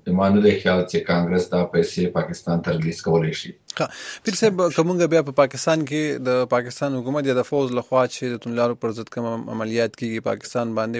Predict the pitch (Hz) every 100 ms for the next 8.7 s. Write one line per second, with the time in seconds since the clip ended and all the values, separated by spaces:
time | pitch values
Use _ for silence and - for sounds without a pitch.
0 | 117 110 - 120 113 120 - 120 113 123
1 | 113 107 110 - 107 120 117 107 104 107
2 | 110 104 104 - 107 - 113 107 107 107
3 | - 107 110 104 101 107 104 104 101 107
4 | 104 101 104 101 107 113 113 - - -
5 | 127 131 127 117 120 113 - 135 147 -
6 | - 143 - 143 170 196 156 143 120 -
7 | 123 120 127 123 123 117 117 123 110 107
8 | 110 - 120 117 113 110